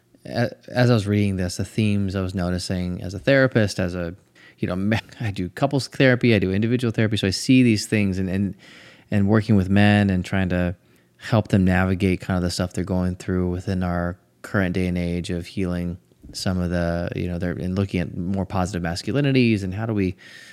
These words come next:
adapt really to this environment that we're in. You know, I really did pick up those themes that you're putting in here that, yeah, I think the Trojan horse, I would say, I was talking to a, a friend of mine, you know, we kinda Trojan horse a lot of this stuff in for,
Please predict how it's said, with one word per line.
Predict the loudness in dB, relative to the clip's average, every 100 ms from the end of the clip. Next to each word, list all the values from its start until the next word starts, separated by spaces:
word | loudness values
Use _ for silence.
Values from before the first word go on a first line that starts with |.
| -6
adapt | -4 0 2 2 0 -4
really | -2 0 -2 -6
to | -10
this | -8 -6 -6
environment | -4 -4 -4 -4
that | -8
we're | -8 -4
in. | -2 -2 -4 -10 _ _ _
You | 0
know, | 2
I |
really | 4 2
did | 2 -2 -4
pick | -6 -8
up | -8
those | -6 -8
themes | -6 -8 -6
that | -6
you're | -8
putting | -6 -6 -4
in | -4
here | -4 -2
that, | -4 -6 -16 -20 -20 _ -2
yeah, | 2 2 2
I |
think | 0 0
the | -2
Trojan | 2 2 2 0
horse, | -2 0 0 -2
I |
would | -4 -4
say, | -2 0 0
I |
was | -2
talking | -4 -6 -4
to | -8 -6 -8 -12 -10
a, |
a | -8
friend | -4 -2
of | 0
mine, | 0 0 -2
you | -2
know, | -2 -4 _ -12 -6
we | -6
kinda | -4 -4 -4
Trojan | 0 2 2 0
horse | -4 -6 -4
a |
lot | -4
of | -4
this | -6
stuff | -6 -6 -6
in | -8
for, | -6 -6